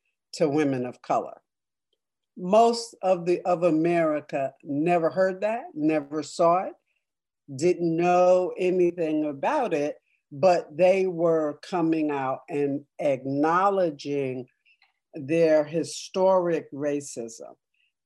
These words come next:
And then after July of twenty twenty, Planned Parenthoods from around the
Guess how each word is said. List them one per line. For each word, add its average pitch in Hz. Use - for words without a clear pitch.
And 170
then 170
after 180
July 151
of 135
twenty 143
twenty, 135
Planned 185
Parenthoods 165
from 151
around 151
the 135